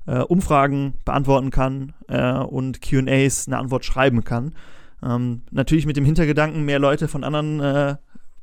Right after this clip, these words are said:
Podcast, äh, Plattformen auf Spotify zu holen. Aber ich finde, es ist eigentlich ein sehr spannendes Feature, weil sonst ist Podcast ist immer sehr unpersönlich. Also wenn man kon-, äh, Kontakt hat mit den Menschen, dann meist über Instagram oder über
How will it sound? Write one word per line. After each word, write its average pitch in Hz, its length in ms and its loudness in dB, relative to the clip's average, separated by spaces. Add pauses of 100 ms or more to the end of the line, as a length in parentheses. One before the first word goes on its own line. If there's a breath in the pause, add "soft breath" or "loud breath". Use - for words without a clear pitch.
Podcast, 156 520 0
äh, - 400 -12
Plattformen 151 540 2
auf 143 140 0
Spotify 165 440 0
zu 143 160 2
holen. 180 300 6 (280 loud breath)
Aber 151 140 2
ich 170 80 0
finde, 208 140 2
es - 60 -2
ist - 40 0
eigentlich 160 240 -2
ein 165 80 0
sehr 147 140 4
spannendes 165 340 2
Feature, 127 260 0
weil 131 100 2
sonst 165 200 0
ist - 260 -6
Podcast - 500 0
ist - 180 -4
immer 151 200 2
sehr 143 400 2 (500 soft breath)
unpersönlich. 208 760 2
Also 135 180 2
wenn 147 120 0
man 165 180 -4
kon-, 165 220 -2
äh, 135 280 -4 (200)
Kontakt - 420 -4
hat 160 180 -2
mit 151 140 -4
den 147 140 0
Menschen, 147 280 -2
dann 139 160 -2
meist 135 240 0
über 135 140 -2
Instagram 143 380 -2
oder 127 180 -4
über 123 320 -4